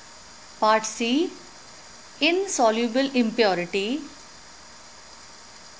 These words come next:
in filtration. So students, whenever we want to remove insoluble impurities present in water, we will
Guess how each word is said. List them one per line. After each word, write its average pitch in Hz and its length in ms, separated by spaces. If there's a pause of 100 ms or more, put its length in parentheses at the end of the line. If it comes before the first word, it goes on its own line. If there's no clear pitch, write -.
(320)
in 254 320 (1900)
filtration. 240 600 (600)
So - 120
students, 247 460
whenever 226 540
we 233 280
want 214 480
to 269 140
remove 208 500 (2250)
insoluble 233 680
impurities 208 720
present 202 400
in 190 180
water, 196 600
we 190 100
will 220 280